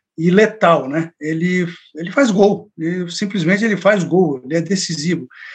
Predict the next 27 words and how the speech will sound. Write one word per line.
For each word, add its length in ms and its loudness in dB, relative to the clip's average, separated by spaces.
O 100 -2
Matheus 440 4
Cunha, 460 4
eu 200 2
acho 240 2
que 60 -4
ele 80 2
é 40 2
um, 360 0
um 300 0
ótimo 360 2
jogador, 680 2
mas 220 4
eu 60 2
ainda 160 4
vejo 220 2
assim, 500 2
falta 320 2
uma 220 4
lapidação, 840 0
né? 300 -2
Falta 240 -4
um, 500 -2
tem 120 -2
um 100 -2
caminho 380 2
mais, 460 -2